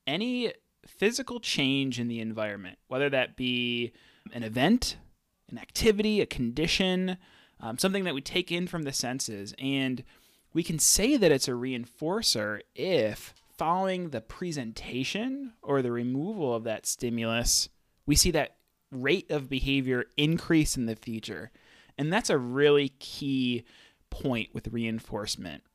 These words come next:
It's a functional definition, meaning we can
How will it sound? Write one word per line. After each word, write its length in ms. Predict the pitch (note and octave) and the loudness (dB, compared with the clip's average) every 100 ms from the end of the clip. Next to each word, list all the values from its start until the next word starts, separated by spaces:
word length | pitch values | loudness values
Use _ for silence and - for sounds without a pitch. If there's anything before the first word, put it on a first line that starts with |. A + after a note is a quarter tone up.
| _ | _
It's 120 | - D#3+ | -2 -2
a 40 | |
functional 520 | - F#3+ F#3+ E3 B2+ | 6 6 6 2 0
definition, 680 | G#2 G#2 B2 A2+ - C3+ A2+ | -4 -8 -6 -6 -6 -8 -4
meaning 420 | B2+ C#3 C3 B2+ - - - _ | -2 0 -2 -4 -8 -20 -20 _
we 140 | - D#3 | -2 -2
can 280 | - D#3 | -2 -6